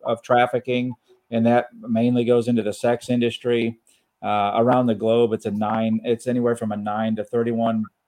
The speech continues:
uh, billion dollar business. Uh, I heard, um, I heard a figure. It was, uh, you can buy a girl for about ten thousand dollars, and as long as she's pretty enough, you can make that money back within,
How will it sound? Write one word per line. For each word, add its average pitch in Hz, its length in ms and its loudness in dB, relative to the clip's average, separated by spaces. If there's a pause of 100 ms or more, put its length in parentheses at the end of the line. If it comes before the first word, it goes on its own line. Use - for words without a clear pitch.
(120)
uh, 95 120 -2
billion 110 640 -2
dollar 104 380 -2
business. 107 560 -4 (560)
Uh, 107 220 0
I 127 160 4
heard, 131 400 4
um, 101 400 2
I 123 120 -2
heard 123 180 2
a 104 40 -2
figure. 117 600 2
It 104 100 0
was, 104 320 -2
uh, 98 200 0
you 120 240 -4
can 120 180 -2
buy 117 340 4
a 123 220 4
girl 120 520 4
for 110 180 0
about 104 260 0
ten 123 220 -2
thousand 117 420 0
dollars, 110 540 0 (380)
and 113 160 2
as 107 140 0
long 123 180 4
as 120 60 -2
she's 110 160 -6
pretty 123 300 0
enough, 113 380 2
you 113 100 -4
can 113 160 -4
make 110 220 -2
that 107 160 2
money 110 220 0
back 107 380 -2
within, 104 480 -8